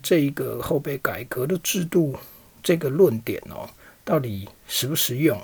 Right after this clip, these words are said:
或者是跟我们现在的国防部的政策有什么太大的落差的话，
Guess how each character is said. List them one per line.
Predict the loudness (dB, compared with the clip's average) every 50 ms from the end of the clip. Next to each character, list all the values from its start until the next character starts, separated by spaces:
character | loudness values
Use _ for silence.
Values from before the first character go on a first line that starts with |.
| -12 -20 -20 -20 -18 -18 -18 -20 -20 -20 -20 -20 -20 -10
或 | -2 0 0
者 | 0 0 0
是 | -2 -2 -2 -2
跟 | 0 0 0 0 -2
我 | -4 -6
们 | -8 -4
现 | -2 0 2 2 2 2 0
在 | 0 0 0 0 -2
的 | -4 -6 -6 -8 -8 -10 -12 -16 -20 -20 -20 _ -8
国 | -4 -2 0 0
防 | 0 -2 -4
部 | -4 -4
的 | -4 -4
政 | -4 -2 -2 -2 -2 -2
策 | -6 -6 -6 -6 -6
有 | -6
什 | -6 -6 -8
么 | -8 -8
太 | -8 -6 -6 -6
大 | -4 -4 -4 -4
的 | -4 -2
落 | 0 2 2 2 0
差 | -4 -6 -6 -6 -6
的 | -6 -6 -6
话， | -4 -2 -2 -4 -4